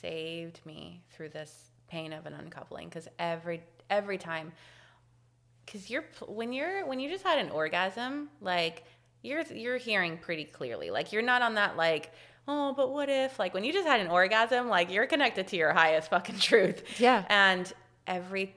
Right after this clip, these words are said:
Speaker 1: you know, I would be feeling so down, and then I would do my pleasure practice, which isn't just an orgasm. There's so much in there, um, that's connecting to my,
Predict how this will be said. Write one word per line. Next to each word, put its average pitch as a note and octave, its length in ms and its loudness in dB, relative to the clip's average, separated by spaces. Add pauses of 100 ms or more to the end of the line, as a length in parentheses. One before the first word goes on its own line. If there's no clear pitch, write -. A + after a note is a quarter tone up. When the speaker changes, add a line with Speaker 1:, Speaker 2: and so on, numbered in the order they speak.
Speaker 1:
you F#3+ 140 -6
know, E3+ 160 -2
I F3 200 2
would F#3+ 160 -4
be G3+ 100 -8
feeling F#3 300 -8
so F3+ 260 -14
down, E3+ 460 -12
and F3 140 -6
then E3+ 100 -6
I E3+ 140 -2
would E3+ 160 -4
do F3 120 -10
my D#3+ 120 -8
pleasure D#3+ 300 -8
practice, E3 360 -8
which G#3+ 160 -4
isn't A#3 240 -2
just E3+ 180 -6
an D3 80 -6
orgasm. - 440 -10
There's D#3+ 180 -12
so E3 340 -4
much C#3 300 -4
in D3 200 -10
there, C3 320 -8 (520)
um, D3+ 360 -6 (300)
that's E3+ 160 -8
connecting D#3+ 460 -8
to D#3+ 140 -12
my, D3 460 -10